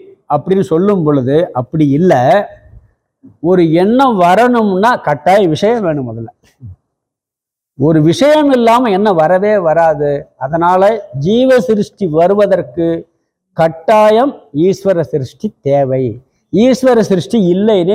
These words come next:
நீ சொல்ல முடியாது. ஈஸ்வர சிருஷ்டி இருக்கு,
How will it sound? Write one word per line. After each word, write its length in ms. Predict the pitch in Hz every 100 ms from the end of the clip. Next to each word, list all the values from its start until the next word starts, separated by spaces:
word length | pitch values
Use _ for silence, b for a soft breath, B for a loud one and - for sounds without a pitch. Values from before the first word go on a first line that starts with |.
| 220
நீ 60 | -
சொல்ல 180 | 151 190 190
முடியாது. 500 | 151 143 123 113 120 110 _ _ _ _ -
ஈஸ்வர 460 | 190 254 240 269 240 226
சிருஷ்டி 320 | 220 - 196 156 151
இருக்கு, 360 | 214 262 -